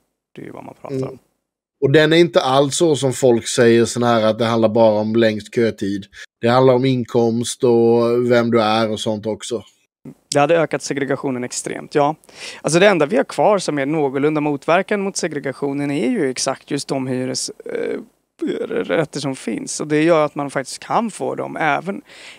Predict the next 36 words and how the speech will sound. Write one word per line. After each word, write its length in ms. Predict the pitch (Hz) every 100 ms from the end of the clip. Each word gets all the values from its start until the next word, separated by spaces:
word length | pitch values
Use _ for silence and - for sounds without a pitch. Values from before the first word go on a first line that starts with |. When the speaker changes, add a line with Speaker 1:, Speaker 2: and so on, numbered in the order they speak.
| _ -
Speaker 1:
eh, 80 |
du 140 | 202 214
kan 220 | - 226
faktiskt, 400 | - - 180 - _ _ _ _ _ -
om 140 | 175
du 80 | 165
orkar 280 | 170 160 160
stå 200 | - 165
i 40 |
kö 240 | 156 185 156
i 40 |
trehundra 400 | - 151 143 139
miljarder 340 | 139 139 135 139
år, 240 | 175 135 - _ _ _ _
så 120 | -
kan 160 | - 151
du 60 | 135
faktiskt 240 | 151 -
få 80 | 147
ett 100 | 135
boende 560 | 180 151 170 147 143 - _
även 280 | 147 131 156
fast 220 | 180 -
du 80 | 160
inte 160 | 131
är 40 | -
svinrik 640 | - 127 117 117 120 - - _
på, 180 | 139 139
på 120 | -
ställen 320 | - 139 120
som 120 | 139
ändå 240 | 135 117 160
kan 320 | - 156 135
vara 200 | 139 123
ganska 260 | 135 - -
attraktiva. 600 | - - - - -